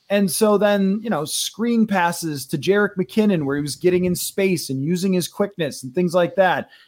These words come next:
And, you know, getting receivers down the field off of play actions and those underneath little boots, dropping it off to Kyle Rudolph for, like, seven yards, eight yards. Those were extremely effective.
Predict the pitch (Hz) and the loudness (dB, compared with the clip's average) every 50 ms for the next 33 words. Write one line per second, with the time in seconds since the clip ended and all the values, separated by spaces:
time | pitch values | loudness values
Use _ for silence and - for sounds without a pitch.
0 | _ _ - 156 165 165 160 160 156 151 123 - - - _ 135 143 147 139 - | _ _ -6 -2 -2 0 0 0 -2 -4 -4 -8 -14 -16 _ -6 -6 -6 -2 0
1 | 170 185 202 202 196 185 175 - 202 190 175 190 185 165 143 127 _ - 165 151 | 2 2 2 2 2 0 0 0 -2 0 2 2 0 0 -2 -6 _ -2 -2 0
2 | 160 175 170 151 - 175 180 180 180 180 160 - - - - 151 165 165 - 170 | 0 0 -2 -2 0 2 4 4 4 4 2 -2 -8 -6 -4 -2 -2 -2 -2 -6
3 | 151 - _ - 175 175 170 156 160 165 - - - 165 147 131 123 123 123 117 | -8 -4 _ 2 2 2 4 2 0 -2 -4 -4 -4 -4 -4 -4 -4 -6 -8 -8
4 | 113 - _ _ _ - 175 165 - - 175 208 220 226 208 196 202 196 - 208 | -10 -12 _ _ _ 0 0 0 2 2 4 4 4 6 6 4 2 2 2 2
5 | 202 196 180 135 110 151 165 208 254 247 - - - - 175 143 165 - 196 175 | 2 2 2 2 2 2 4 4 2 0 -2 -6 -4 -2 0 0 2 2 2 2
6 | 170 170 175 190 185 - - - - 156 170 196 196 160 151 160 185 196 202 214 | 2 2 2 2 0 -4 -10 -8 -4 0 2 2 2 2 2 2 2 4 4 2
7 | 214 - 165 143 120 113 - - - - - 160 151 175 170 202 190 180 170 165 | 0 -2 -2 -4 -4 -4 -8 -12 -10 -6 -4 -2 -2 0 0 0 0 2 2 2
8 | 180 190 196 202 196 - - 165 180 208 202 165 170 170 185 202 208 202 - _ | 2 2 0 0 -2 -2 -2 0 0 0 0 0 2 2 2 2 0 -2 -6 _
9 | _ _ _ - 175 196 196 220 196 165 - - - 170 185 202 208 208 190 180 | _ _ _ -2 -2 0 0 0 0 -2 -4 -6 -6 -2 -2 0 2 2 0 0
10 | - - 214 220 220 - 185 165 - | 0 0 -2 -2 0 0 -2 -4 -4